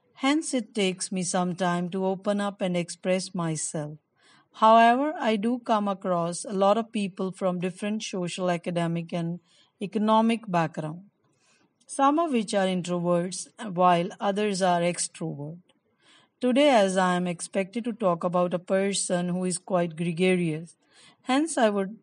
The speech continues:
talk about one of my acquaintances, and his name is Rohan. Rohan is a civil servant by profession, and I consider him to be an intellectual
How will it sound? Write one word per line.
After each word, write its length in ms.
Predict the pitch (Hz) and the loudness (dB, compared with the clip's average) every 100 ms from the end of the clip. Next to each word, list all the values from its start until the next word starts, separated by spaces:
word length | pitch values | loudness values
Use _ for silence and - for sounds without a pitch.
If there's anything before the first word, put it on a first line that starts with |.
| - | 0
talk 300 | 196 196 - | 2 2 0
about 500 | 180 165 160 165 175 | 0 0 -2 -6 -6
one 340 | 175 190 202 | 0 0 0
of 200 | 214 208 | -4 -4
my 180 | 190 165 | -2 0
acquaintances, 1200 | 170 165 185 175 165 175 175 165 - 156 160 - 233 | -2 -2 -2 -2 -2 -2 -4 -6 -8 -10 -10 -16 -8
and 240 | 175 165 | -6 -4
his 220 | 170 156 | -4 -4
name 320 | 175 190 190 | -2 -2 -2
is 280 | 170 160 156 160 | -2 -4 -8 -4
Rohan. 480 | 185 185 151 143 - _ _ _ - | -2 0 -4 -8 -14 _ _ _ -6
Rohan 440 | 175 202 214 311 | 0 2 2 2
is 120 | 302 | 2
a 100 | 277 | 0
civil 340 | 262 202 180 196 | 0 -2 -2 -2
servant 460 | - 170 160 175 | 0 0 0 -2
by 180 | 156 160 | -2 -4
profession, 640 | 156 156 - 180 175 208 202 | -4 -8 -2 -2 0 -2 -4
and 120 | 180 | -4
I 120 | 170 | -4
consider 540 | 165 175 156 190 175 | -4 -6 -4 -4 -4
him 240 | 202 220 220 | -4 -4 -4
to 180 | - 170 | -6 -6
be 140 | 170 | -4
an 160 | 170 202 | -4 -4
intellectual 920 | 196 160 156 151 151 - 202 208 | -6 -6 -4 -4 -6 -10 -8 -6